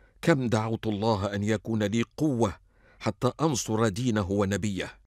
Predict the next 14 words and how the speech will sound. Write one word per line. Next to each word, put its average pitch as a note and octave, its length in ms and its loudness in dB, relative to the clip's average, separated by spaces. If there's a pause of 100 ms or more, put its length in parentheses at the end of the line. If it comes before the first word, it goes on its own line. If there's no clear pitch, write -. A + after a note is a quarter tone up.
(180)
إلا B2+ 200 2
أنه B2+ 280 4
ليس C3 280 2
لي A#2+ 260 4
سوى A2 300 2
نفسي - 520 -2
ومالي F#2+ 640 2
وأهل G#2 440 -4
بيتي. C3+ 520 -6 (640)
هذا F3 320 6
كل C#3 200 -2
ما A2+ 260 0
أستطيع A2+ 600 0
أن G#2+ 80 -4